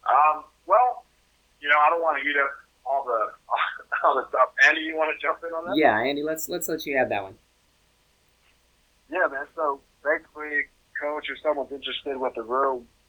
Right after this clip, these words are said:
Speaker 3: we're gonna get to know them first. You know, a lot of times, our job as professionals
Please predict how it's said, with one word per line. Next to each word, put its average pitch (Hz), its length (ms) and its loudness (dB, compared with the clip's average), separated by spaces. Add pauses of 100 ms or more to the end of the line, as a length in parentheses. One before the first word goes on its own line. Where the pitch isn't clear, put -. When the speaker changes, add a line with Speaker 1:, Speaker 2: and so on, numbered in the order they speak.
(280)
Speaker 3:
we're 147 160 -6
gonna 180 160 0
get 151 220 -4
to 135 140 -20
know 131 180 -2
them 127 260 -2
first. 120 300 -2 (540)
You 123 80 -18
know, 120 280 2
a 120 60 0
lot 135 200 6
of 131 120 -8
times, 127 400 0 (880)
our 135 160 6
job 127 320 4
as 120 140 -8
professionals 120 880 -2